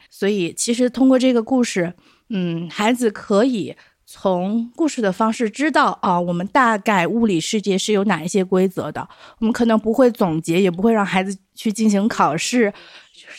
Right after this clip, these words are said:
这个物质有哪些状态，但是孩子他可以从这个故事里面，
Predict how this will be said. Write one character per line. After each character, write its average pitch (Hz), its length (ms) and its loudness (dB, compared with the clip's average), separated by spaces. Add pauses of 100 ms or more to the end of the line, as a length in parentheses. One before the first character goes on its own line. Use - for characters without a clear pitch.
(160)
这 208 140 0
个 170 320 -2
物 226 160 0
质 208 160 -2
有 196 140 0
哪 180 160 -2
些 202 160 -2
状 196 260 0
态， 180 240 -4
但 196 160 -2
是 208 60 -4
孩 190 200 -2
子 185 140 -8
他 214 220 -4
可 208 320 -2
以 226 180 0
从 196 340 -4
这 202 140 0
个 202 100 0
故 311 160 0
事 233 160 -2
里 180 120 -2
面， 165 200 -4